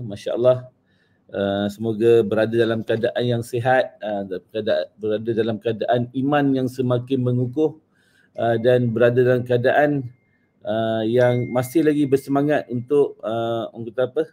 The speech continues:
uh, me-, uh, memastikan bahawa madrasah Ramadan yang telah kita jalani dah hampir, uh, uh, akan, uh, berakhir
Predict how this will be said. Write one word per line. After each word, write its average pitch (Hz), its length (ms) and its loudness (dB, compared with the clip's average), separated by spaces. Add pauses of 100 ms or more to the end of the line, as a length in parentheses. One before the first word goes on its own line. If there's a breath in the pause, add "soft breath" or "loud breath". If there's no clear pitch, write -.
(120)
uh, 110 240 -2
me-, 123 400 -2 (320)
uh, 113 160 -4
memastikan 120 800 -2
bahawa 127 240 2
madrasah 120 720 -2
Ramadan 123 480 0 (720)
yang 120 240 0
telah 123 240 0
kita 123 240 -10
jalani 123 480 2
dah 117 240 0
hampir, 117 560 -4 (160)
uh, 107 320 -6 (560)
uh, 98 640 -10 (320)
akan, 110 340 -4 (140)
uh, 107 240 -8 (160)
berakhir 113 800 -4